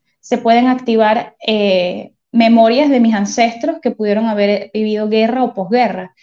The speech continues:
Y entonces se me detonan a mí unos miedos, eh, que son más allá de lo que, de lo normal. ¿Pero de dónde vienen? Bueno,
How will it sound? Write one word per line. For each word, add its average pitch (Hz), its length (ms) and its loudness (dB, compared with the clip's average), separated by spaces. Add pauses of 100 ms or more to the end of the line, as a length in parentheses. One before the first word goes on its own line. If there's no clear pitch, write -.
(260)
Y 202 80 -4
entonces 202 260 -6
se 247 100 -4
me 233 140 2
detonan 226 680 -2
a 214 80 -6
mí 208 140 -2
unos 226 220 2
miedos, 254 760 2
eh, 208 320 -6
que 196 160 -8
son 208 320 -4
más 214 200 -2
allá 220 500 0 (500)
de 214 140 0
lo 208 180 0
que, 190 400 -4
de 208 80 -2
lo 208 120 0
normal. 196 520 -4 (200)
¿Pero 208 220 -2
de 202 120 0
dónde 202 240 -4
vienen? 240 380 -2
Bueno, 175 280 -10